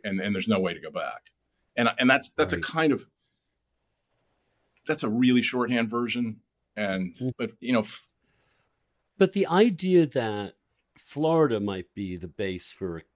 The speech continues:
Speaker 2: Republican revolution or a conservative, that, that's quite a new, I mean, I, I, I didn't think of it that way, but, but, but, but then you also had plenty of sort of right-wing figures like Matt Drudge or the, the sort of the,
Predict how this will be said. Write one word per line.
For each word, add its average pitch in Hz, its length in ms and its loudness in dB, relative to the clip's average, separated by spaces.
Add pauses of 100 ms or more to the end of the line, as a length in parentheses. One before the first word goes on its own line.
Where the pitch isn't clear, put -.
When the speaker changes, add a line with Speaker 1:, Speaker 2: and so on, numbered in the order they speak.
(120)
Speaker 2:
Republican 90 800 -4
revolution 85 640 -4
or 82 200 -6
a 82 60 -10
conservative, 85 840 -6 (680)
that, 151 380 2 (360)
that's 185 340 -2
quite 117 280 -6
a 98 80 -2
new, 92 460 -4
I 85 40 -12
mean, 101 200 -4
I, 131 140 -2 (280)
I, 139 120 0
I - 20 2
didn't 147 280 -4
think 120 220 -6
of 95 100 -10
it 87 140 -12
that 76 240 -14
way, 87 380 -16
but, 120 240 -14
but, 131 320 -4
but, 151 140 0 (420)
but 160 120 4
then 214 160 10
you 196 120 8
also 254 240 6
had 156 180 2
plenty 156 260 2
of 147 140 2
sort 143 160 -4
of 123 100 -6
right-wing 131 340 0
figures 202 300 -8
like 117 140 -2
Matt 110 220 -8
Drudge 127 420 -2
or 98 240 -8 (420)
the, 110 340 -4
the 107 140 -4
sort 104 200 -2
of 95 120 0 (140)
the, 107 140 -4